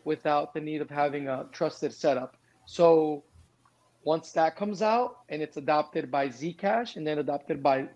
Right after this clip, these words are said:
Pirate Chain, we need to see an independent audit of that. So we're pushing for that. We are all for that. We're here as a Crypto Vigilante to support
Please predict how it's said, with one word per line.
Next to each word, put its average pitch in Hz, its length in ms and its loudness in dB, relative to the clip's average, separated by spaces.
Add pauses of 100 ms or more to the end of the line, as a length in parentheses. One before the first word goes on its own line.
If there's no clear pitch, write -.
(140)
Pirate 151 320 6
Chain, 233 360 -2 (540)
we 180 140 2
need 208 160 4
to 190 80 4
see 175 460 -2 (360)
an 151 180 -2 (140)
independent 180 560 4
audit 151 280 6
of 120 140 0
that. 123 340 0 (400)
So 147 240 2
we're 151 280 6
pushing 208 400 0
for 240 180 4
that. 240 400 6
We 147 260 -4
are 131 280 0 (180)
all 196 240 8 (100)
for 214 240 0
that. 208 300 -2 (360)
We're 156 300 -2
here 165 400 -4
as 151 160 -8
a 151 40 -14
Crypto 165 300 -12
Vigilante 147 640 -4
to 139 240 -6 (240)
support 185 640 2